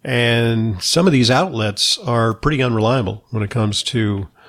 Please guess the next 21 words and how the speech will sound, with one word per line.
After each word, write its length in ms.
uh, 160
supplement 440
quality. 400
Even 160
counterfeit 560
supplements 560
abound. 580
So 300
check 260
out 160
D 100
R 100
Hoffman 280
Store 320
dot 240
com 420
for 300
my 180
Fullscript 500
dispensary. 840
It's 520